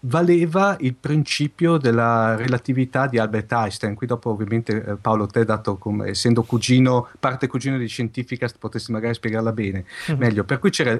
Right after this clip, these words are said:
Speaker 1: il teorema che, per intenderci, da loro dieci giorni nello spazio equivalevano a dieci anni sulla Terra, no? Perché viaggiavano a velocità prossima a quella della luce, no?
Speaker 2: Esatto.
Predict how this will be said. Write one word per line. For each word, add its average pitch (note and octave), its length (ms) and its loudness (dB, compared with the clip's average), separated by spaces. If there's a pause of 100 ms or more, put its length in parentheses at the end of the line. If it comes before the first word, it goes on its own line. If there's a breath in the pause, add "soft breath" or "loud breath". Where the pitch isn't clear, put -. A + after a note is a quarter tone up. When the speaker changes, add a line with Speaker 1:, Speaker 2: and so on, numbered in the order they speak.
(100)
Speaker 1:
il B2 160 -4
teorema D#3 460 2
che, A2 220 -2 (140)
per B2 120 -2
intenderci, B2 460 2
da B2 120 2
loro C3+ 280 4
dieci A#2+ 320 -2
giorni C3+ 280 2
nello A#2+ 140 2
spazio B2+ 600 -2 (160 loud breath)
equivalevano C3 920 4
a A2 160 0
dieci A#2 340 -2
anni A#2+ 220 2
sulla G#2+ 240 -4
Terra, G2 420 0
no? G#2+ 120 -6
Perché G#2+ 240 -8
viaggiavano A2+ 500 -2
a G#2+ 40 2
velocità G2 680 0 (460 loud breath)
prossima A#2 400 2
a - 20 0
quella G#2 200 0
della F#2+ 180 -2
luce, A2+ 380 2
no? A#2+ 180 0
Speaker 2:
Esatto. A#2+ 640 -14